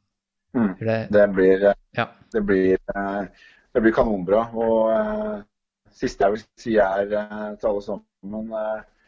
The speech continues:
Speaker 1: hold det ekte, kjør hardt, vær ydmyk, vær snill, og by på deg selv.
Speaker 2: Dæven, det der hadde du.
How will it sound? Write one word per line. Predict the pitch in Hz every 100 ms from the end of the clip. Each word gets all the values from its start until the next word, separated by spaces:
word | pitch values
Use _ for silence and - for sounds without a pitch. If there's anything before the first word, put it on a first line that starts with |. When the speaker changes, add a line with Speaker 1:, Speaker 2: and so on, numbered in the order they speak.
| _ _ _ _ -
Speaker 1:
hold | 127 127
det | 123
ekte, | - 127 135 139 _ _ _
kjør | - - 104 101
hardt, | 110 107 _ - - _ -
vær | 101 98 101
ydmyk, | 92 87 90 _ _ _ _ _ 92
vær | 87
snill, | - 104 95 104 _ _ _ _ -
og | 85
by | 82
på | 80
deg | 76
selv. | 78 73 _ _ _ _ _ _ -
Speaker 2:
Dæven, | - 156 127
det | 113 117
der | 131
hadde | 110 113
du. | - -